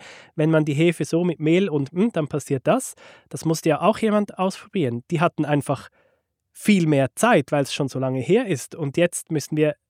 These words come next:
halt in kurzer Zeit probieren, wir das jetzt irgendwie aufzuholen, oder?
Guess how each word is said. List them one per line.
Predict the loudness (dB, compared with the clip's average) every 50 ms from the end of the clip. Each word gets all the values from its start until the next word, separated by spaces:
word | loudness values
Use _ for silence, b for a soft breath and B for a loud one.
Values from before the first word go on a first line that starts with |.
| _ _ -2
halt | 0 0 0 -2 -4
in | -6 -2 -2 -2 -2 _ _ _
kurzer | 0 2 2 2 2 0 -4 -4 -2
Zeit | 2 2 2 2 0 -2
probieren, | -4 -4 -2 0 2 2 2 2 0 0
wir | -2 0
das | 0 -2 -2
jetzt | -2 -4 -4 -2
irgendwie | -4 -2 0 -2 -2
aufzuholen, | -2 -4 -6 -6 -6 -6 -4 -2 -2 -2 -2 -4 -6
oder? | -8 -8 -8 -8 -8